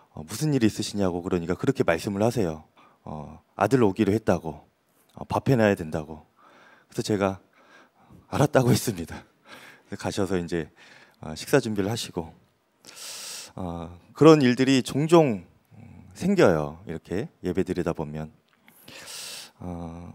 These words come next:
어르신들이, 예, 그때까지는, 음, 아직까지, 아, 하나님보다는, 아, 자녀가 더 소중하고 마음속에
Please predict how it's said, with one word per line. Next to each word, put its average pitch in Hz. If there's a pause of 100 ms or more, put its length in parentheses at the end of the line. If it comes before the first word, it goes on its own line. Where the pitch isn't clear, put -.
어르신들이, 107 (100)
예, 82
그때까지는, 92 (200)
음, 80
아직까지, 92 (360)
아, 85 (160)
하나님보다는, 104 (280)
아, 87
자녀가 101
더 -
소중하고 113 (520)
마음속에 90